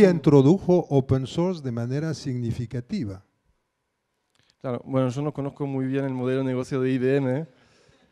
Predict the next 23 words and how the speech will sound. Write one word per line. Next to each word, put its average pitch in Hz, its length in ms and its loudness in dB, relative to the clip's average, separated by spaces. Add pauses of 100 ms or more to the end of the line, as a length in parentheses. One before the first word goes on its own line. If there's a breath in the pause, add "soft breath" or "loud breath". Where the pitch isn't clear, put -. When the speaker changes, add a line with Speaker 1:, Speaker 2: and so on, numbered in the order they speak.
(220 soft breath)
Speaker 1:
pero, 135 540 2
mm, 139 160 -2
lo 147 80 -2
que 147 100 -6
sí 160 100 -10
puedo 165 160 2
decir, 175 220 0
o 165 80 -2
sea, 151 160 -4
es, 175 340 -8 (260)
eh, 180 160 -4
no 180 120 0
es 185 100 0
nada 185 180 2
nuevo. 151 540 2
Nespresso 156 600 -4
hace 127 240 -4
esto. 123 220 -8
Nespresso 156 760 -4 (360 soft breath)
vende 147 280 -2
máquinas 151 520 -4
muy 151 220 2
baratas, 151 680 0